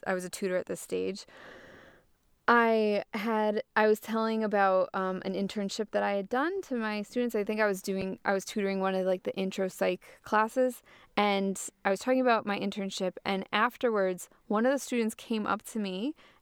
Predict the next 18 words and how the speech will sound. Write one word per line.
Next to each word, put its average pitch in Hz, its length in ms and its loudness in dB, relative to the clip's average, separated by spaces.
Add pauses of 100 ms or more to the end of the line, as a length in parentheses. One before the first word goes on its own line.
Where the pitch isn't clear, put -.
(120)
and 202 180 0
said, 196 360 2
"Oh, 226 280 4 (220)
like, 202 220 0
that 214 200 4
sounds 262 360 -4
really 196 680 -4 (100)
interesting. 196 480 -6
I 190 80 0
would 202 100 -6
love 190 140 0
to - 60 -18
do 214 120 -2
an 208 80 -4
internship 190 440 -6
like 185 180 -2
that. 180 360 0
Like, 196 260 -4